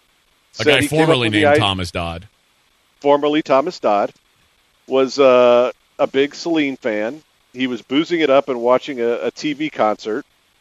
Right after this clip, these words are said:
Speaker 2: on Christmas Eve because he loves her. And he spent much of the pandemic watching concerts while at home.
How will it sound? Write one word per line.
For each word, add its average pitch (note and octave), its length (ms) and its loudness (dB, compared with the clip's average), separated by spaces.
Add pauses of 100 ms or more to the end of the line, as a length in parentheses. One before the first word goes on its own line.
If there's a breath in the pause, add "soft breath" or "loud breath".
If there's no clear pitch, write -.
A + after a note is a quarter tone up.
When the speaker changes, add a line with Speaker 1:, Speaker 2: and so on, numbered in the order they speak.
(100)
Speaker 2:
on A2 140 -2
Christmas C#3+ 460 -8
Eve B2 300 -6
because A2+ 300 -8
he C#3+ 100 -12
loves G#2 300 -8
her. G#2+ 200 -10 (960)
And A#2 480 -2
he A#2+ 120 -12
spent - 340 -6
much A#2 220 -6
of C#3 60 -10
the C3+ 60 -6
pandemic C3 600 -4
watching A#2 320 -4
concerts A2+ 480 -10
while B2 180 0
at C#3 60 -2
home. A#2 320 -6